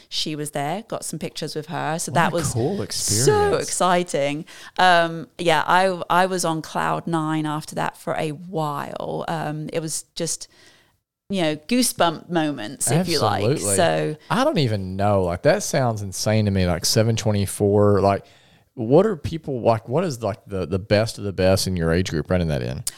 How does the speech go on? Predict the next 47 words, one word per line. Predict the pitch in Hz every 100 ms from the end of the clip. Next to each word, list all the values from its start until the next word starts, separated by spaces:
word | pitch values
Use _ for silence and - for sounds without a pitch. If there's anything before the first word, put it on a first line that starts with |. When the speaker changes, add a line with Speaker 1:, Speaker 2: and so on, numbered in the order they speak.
| - -
Speaker 1:
Oh, | 180 160 151
some | - 214
of | 185
them | 156
are | 151
so | - - 175
much | 175 - -
faster | 139 147 165 151
than | 147
I | 151 151
am. | -
I | 160
could | 185
only | 170 156
imagine | 151 147 156 160 165 160 151 147
to | -
be | 147
as | 147 143
fast | - 147 156 -
as | 147
some | 156
of | 151
those | 147
people. | 156 - 156 - - -
There's | 220 226
many | 196 185
people | 175 175 165
that | -
I | 165 185 269
know | 175 - 151
that | -
I | 165
get | 180 175 -
the | 160 151 -
honor | 165 226 170
of | 147 -
being | - 160 151
around | 147 147 143 147
that | 151
are | 151
running | 156 156 151
it | -
at | - -
three | - 156 156
hours | 147 156 151 - 147 143
and | - 156
some, | 147 160 156 165